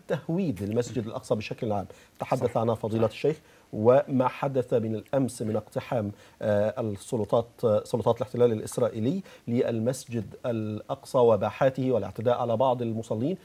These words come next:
Speaker 1: وإدخال عدد من اليهود لما يعرف عندهم ب-، ب-، بعيد الشكر أو
Speaker 2: صح.
Speaker 1: عيد ال-، المظلة. يعني، تفضل.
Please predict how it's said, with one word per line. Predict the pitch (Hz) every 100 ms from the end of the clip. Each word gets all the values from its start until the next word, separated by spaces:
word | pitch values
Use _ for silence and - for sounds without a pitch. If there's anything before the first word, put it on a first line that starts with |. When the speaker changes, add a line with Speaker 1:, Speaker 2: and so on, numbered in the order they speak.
| _
Speaker 1:
وإدخال | - - - - 190 185
عدد | 107 135 127 113
من | 110
اليهود | 104 131 135
لما | 123 131 - - - 107
يعرف | 120 123 117 107
عندهم | 107 117 110
ب-، | 107 113
ب-، | 120 117 -
بعيد | 117 107 113 98 -
الشكر | 107 101 - 117 - 104 -
أو | 113 107 - -
Speaker 2:
صح. | 135
Speaker 1:
عيد | 107 95 107
ال-، | 104 101
المظلة. | 110 107 101 107 -
يعني، | - -
تفضل. | - - - -